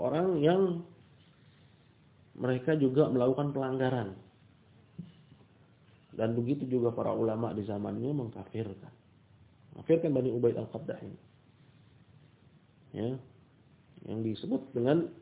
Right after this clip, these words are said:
Fatimiyun. Ya, kelompok Fatimiyah. Alladzina malakul Maghrib, yang menguasai, ya, Maghrib. Maghrib itu Maroko.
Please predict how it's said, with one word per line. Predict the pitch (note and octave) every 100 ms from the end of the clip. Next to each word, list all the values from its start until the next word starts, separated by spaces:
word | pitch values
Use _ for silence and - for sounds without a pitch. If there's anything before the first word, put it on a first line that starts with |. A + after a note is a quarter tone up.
| - - _ _ _ _ -
Fatimiyun. | A2 - A#2+ A#2+ B2+ C#3 F#2 - - - - - _ _ - - - - - - _ - -
Ya, | G2+ A#2
kelompok | - G#2 C3 C3 - - - -
Fatimiyah. | A2+ A2 A#2+ B2+ A#2+ A#2 - - - - - - - - - - - - - - - -
Alladzina | D#3+ E3 G3 A3
malakul | F#3+ F3+ F3+ E3
Maghrib, | F3 F3 D3 - - - - -
yang | D3+
menguasai, | D#3 D#3 D3+ D3+ E3+ F#3 F#3 A#2 - - - - - - -
ya, | A#2+
Maghrib. | B2+ D#3 C3+ A2+ - - - -
Maghrib | A2+ B2+ B2+
itu | -
Maroko. | C3+ A#2 B2 - A#2+